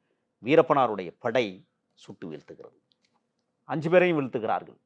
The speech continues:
வீழ்த்தியதோடு மட்டுமல்லாமல் அந்த ஐந்து பேரையும் கூறு கூறாக வெட்டி காவிரி ஆத்துல கொண்டு மீனுக்கு இரையாக போட்டார்கள்.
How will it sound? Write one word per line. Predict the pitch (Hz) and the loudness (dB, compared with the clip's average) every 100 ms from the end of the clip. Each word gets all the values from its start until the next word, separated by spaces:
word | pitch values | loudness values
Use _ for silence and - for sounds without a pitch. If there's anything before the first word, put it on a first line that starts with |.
| _ | _
வீழ்த்தியதோடு | 165 208 208 202 196 165 | 0 0 8 10 10 8
மட்டுமல்லாமல் | 160 180 170 156 143 131 104 - | 6 6 8 10 8 6 -2 -8
அந்த | - 117 | -8 2
ஐந்து | 107 147 160 | 4 4 4
பேரையும் | 139 139 123 104 | 4 4 2 -6
கூறு | - 196 240 | -4 2 4
கூறாக | 175 190 190 160 | 6 12 12 12
வெட்டி | 143 - 135 98 _ _ _ | 4 -4 -10 -12 _ _ _
காவிரி | - 131 147 131 | 0 2 4 0
ஆத்துல | 113 107 | 0 -6
கொண்டு | 107 | -8
மீனுக்கு | 101 127 123 95 | -8 -6 -8 -10
இரையாக | 92 85 80 - | -10 -8 -8 -10
போட்டார்கள். | - 80 62 - - | -18 -18 -18 -18 -20